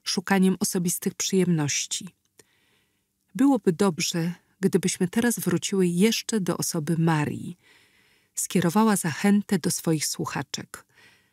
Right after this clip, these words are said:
Otóż sytuacja jest następująca. Obie siostry przebywają w domu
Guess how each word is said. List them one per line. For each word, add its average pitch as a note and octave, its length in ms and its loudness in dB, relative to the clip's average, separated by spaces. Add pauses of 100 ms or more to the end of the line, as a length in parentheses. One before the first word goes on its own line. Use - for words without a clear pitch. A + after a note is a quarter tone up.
(300)
Otóż - 440 -2 (420)
sytuacja - 680 -2
jest G3+ 440 0 (120)
następująca. D#3+ 1120 -2 (920)
Obie C4 280 4
siostry F3 720 -4 (320)
przebywają G3 720 4
w F#3 120 0
domu D#3+ 420 0